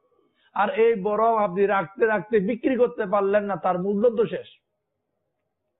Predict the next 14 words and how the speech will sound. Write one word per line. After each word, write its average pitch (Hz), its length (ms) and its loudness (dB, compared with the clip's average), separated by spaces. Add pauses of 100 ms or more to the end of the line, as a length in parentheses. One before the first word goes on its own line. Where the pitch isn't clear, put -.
(720)
বরফ 202 260 2 (100)
তো 240 80 0
অবশিষ্ট 214 500 -2
থাকে 214 240 -2
না, 214 120 -2
সেটা 208 200 0 (320)
গলে 247 320 4
যাচ্ছে। - 360 -4 (800)
ঠিক 277 300 0
তেমনি 311 400 2
ভাবে 131 380 -4 (1120)
আমার 247 540 2
আপনার 233 520 0
জিন্দেগি 220 960 0